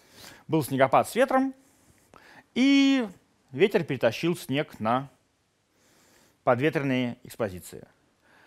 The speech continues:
Итого, есть на, на самом верху, есть на границе леса и нет в лесу. Почему нет в лесу?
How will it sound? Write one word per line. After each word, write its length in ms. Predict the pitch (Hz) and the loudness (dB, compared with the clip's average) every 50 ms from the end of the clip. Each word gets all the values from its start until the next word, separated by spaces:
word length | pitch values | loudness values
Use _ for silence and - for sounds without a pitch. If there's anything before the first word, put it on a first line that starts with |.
| _ _ _ _ - | _ _ _ _ -8
Итого, 520 | 131 - 160 160 151 135 113 90 107 - _ _ _ _ _ _ _ _ _ _ _ - | 0 4 4 6 6 6 4 2 0 -10 _ _ _ _ _ _ _ _ _ _ _ -8
есть 340 | 127 143 143 120 - - _ _ _ _ | -4 -4 -4 -4 -6 -12 _ _ _ _
на, 180 | - - - - _ _ _ _ _ _ _ _ _ - | -10 -10 -10 -10 _ _ _ _ _ _ _ _ _ -10
на 60 | 120 | -2
самом 280 | - 156 151 139 131 | 2 2 2 2 2
верху, 440 | 127 139 135 - 214 269 294 294 285 - _ _ _ _ _ _ _ _ _ _ _ _ _ _ _ _ _ - | 0 -4 -2 0 2 2 2 0 -2 -8 _ _ _ _ _ _ _ _ _ _ _ _ _ _ _ _ _ -8
есть 220 | 127 139 127 - | -6 -6 -4 -4
на 80 | 123 117 | -4 -2
границе 360 | 117 120 123 127 120 - 147 | -2 -2 -2 -4 -4 -6 -4
леса 340 | 180 233 262 254 - 254 - | 0 0 0 0 -2 -4 -6
и 180 | - - - | -6 -8 -10
нет 200 | 143 160 170 - | -8 -8 -8 -8
в 20 | 120 | -10
лесу. 300 | 107 - - 90 85 90 _ _ _ _ _ _ _ _ _ _ - _ - _ _ | -12 -12 -12 -16 -16 -18 _ _ _ _ _ _ _ _ _ _ -20 _ -20 _ _
Почему 160 | _ - 170 | _ -6 -6
нет 120 | 202 190 - | -6 -4 -6
в 20 | |
лесу? 280 | 180 165 - 180 170 | -8 -8 -8 -12 -12